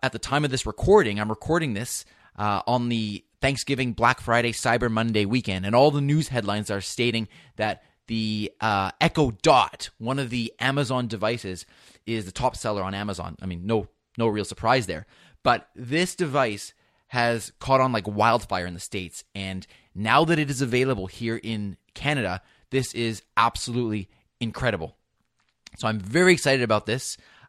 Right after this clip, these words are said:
Uh, I, in fact, don't even have my own device yet, uh, but it is on its way <laughs> as we speak. I will be getting it on December fifth. So the day that this podcast launches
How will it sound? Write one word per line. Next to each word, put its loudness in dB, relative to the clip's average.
Uh, -2
I, 4
in 2
fact, 0
don't 0
even -2
have 2
my 2
own 0
device -2
yet, -6
uh, -6
but -2
it -2
is 0
on 2
its -8
way -4
<laughs> -8
as 0
we 2
speak. -2
I 4
will 2
be -2
getting 2
it -4
on 0
December -2
fifth. -2
So -4
the -4
day 0
that 0
this 0
podcast 2
launches 0